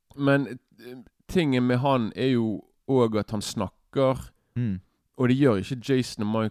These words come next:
Speaker 2: Nei, nei,
Speaker 1: sant?
Speaker 2: nei, nei.
Speaker 1: Så liksom, han virker også mindre truende også. Liksom,
Speaker 2: Ja.
Speaker 1: på det, liksom, og han, han er mindre, han er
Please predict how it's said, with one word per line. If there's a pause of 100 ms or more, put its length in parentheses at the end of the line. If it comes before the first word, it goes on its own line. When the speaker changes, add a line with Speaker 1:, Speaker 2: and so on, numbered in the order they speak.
(120)
Speaker 2:
Nei,
nei,
Speaker 1:
sant?
Speaker 2:
nei,
nei.
Speaker 1:
Så
liksom,
han
virker
også
mindre
truende
også.
Liksom,
Speaker 2:
Ja.
Speaker 1:
på (140)
det, (260)
liksom, (180)
og
han,
han
er
mindre,
han
er